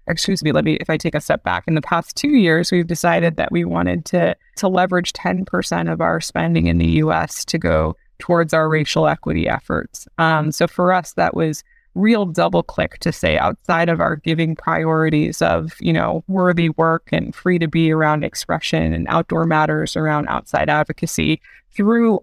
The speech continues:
all of those pillars, we wanted to ensure that there was a filter on equity. The result of that is we actually, just by setting a goal, um, we actually saw fifty-six percent of our spend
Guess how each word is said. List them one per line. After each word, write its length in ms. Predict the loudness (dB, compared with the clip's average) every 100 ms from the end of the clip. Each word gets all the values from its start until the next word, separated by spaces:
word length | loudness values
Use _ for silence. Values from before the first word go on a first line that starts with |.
| 2
all 260 | 2 2
of 160 | -2 0
those 300 | -2 -2 -6
pillars, 520 | -8 -2 0 0 0
we 80 | 0
wanted 360 | 2 2 0
to 120 | -2 -2
ensure 360 | -2 0 0
that 160 | 0 0
there 160 | 0
was 180 | 0 -2
a 80 | -4
filter 500 | -4 -4 -4 -2 -2
on 120 | -2
equity. 640 | -4 -6 -6 -6 -6 -8 -12 _ _ -4
The 100 | -2
result 500 | 0 0 0 0 -4
of 120 | -4
that 200 | -2 0
is 140 | -2
we 180 | -2 0
actually, 500 | 0 -2 -2 0 2
just 200 | 0 -2
by 140 | -2 -2
setting 440 | -2 0 0 0
a 80 | -2
goal, 480 | -2 0 0 -2 -6 -4
um, 340 | -2 0 -2 0
we 100 | 0
actually 400 | 0 -2 -2 -2
saw 240 | -2 -2 -2 _
fifty-six 720 | -6 -6 -10 -10 -4 -4 -4
percent 520 | -4 -4 -4 -4 -4 -6 _ _ -2
of 180 | 2
our 160 | 2 0
spend 560 | -2 -4 -4 -4 -6